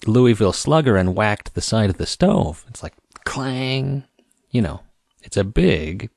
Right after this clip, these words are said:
it's a big noise. There's nothing wrong with, with that stove, with that wood-burning stove. That's just what they do, man.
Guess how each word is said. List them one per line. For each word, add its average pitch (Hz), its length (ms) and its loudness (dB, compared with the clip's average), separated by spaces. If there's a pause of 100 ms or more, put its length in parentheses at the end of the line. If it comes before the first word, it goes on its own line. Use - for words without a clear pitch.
(160)
it's - 160 -4
a 107 60 0
big 135 260 2
noise. 120 520 0 (600)
There's 120 200 -2
nothing 131 460 2
wrong 170 340 4
with, 101 200 2 (240)
with - 240 2
that 80 300 -4 (360)
stove, 82 600 -2 (540)
with 95 140 0
that 95 220 0
wood-burning 92 420 4
stove. 107 300 0
That's - 180 -2
just - 240 0
what 131 140 2
they 98 120 0
do, 117 340 0
man. 73 320 -6